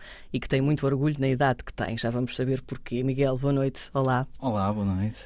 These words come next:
Speaker 1: Bem-vindo e obrigada por teres aceitado também este convite para jantar comigo. É uma honra.
Speaker 2: Ora é essa, ora é essa. Prazer é meu.
Speaker 1: Eu sei que tu não comes carne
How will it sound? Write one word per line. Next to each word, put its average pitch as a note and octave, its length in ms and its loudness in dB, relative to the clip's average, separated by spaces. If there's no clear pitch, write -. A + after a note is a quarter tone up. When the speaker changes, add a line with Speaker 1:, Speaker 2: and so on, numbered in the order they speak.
Speaker 1:
Bem-vindo C#3 500 2
e G3+ 60 8
obrigada C3+ 340 4
por - 100 -6
teres C#3+ 160 2
aceitado C3+ 360 2
também C3+ 340 2
este - 160 -4
convite C#3+ 320 2
para D#3+ 140 4
jantar F3 300 6
comigo. F3+ 340 4
É - 20 4
uma C3+ 140 4
honra. C3 420 2
Speaker 2:
Ora A2+ 180 -4
é C#3 120 0
essa, G#2+ 320 -2
ora F#2 140 -2
é F2+ 40 0
essa. F#2 300 -4
Prazer G#2+ 260 2
é G#2 80 8
meu. - 160 0
Speaker 1:
Eu D4 140 4
sei D#4 180 4
que - 120 -4
tu B3+ 460 4
não G#3+ 560 6
comes G3+ 280 4
carne G2+ 360 -2